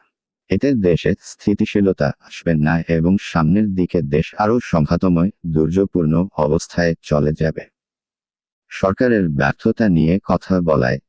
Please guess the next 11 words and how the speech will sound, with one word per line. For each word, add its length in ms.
তার 240
বিরুদ্ধে 720
দুর্নীতির 640
মামলা 400
দেওয়া 420
হয়েছে 360
অভিযোগ 460
করে 260
জাপা 440
চেয়ারম্যান 460
বলেন, 320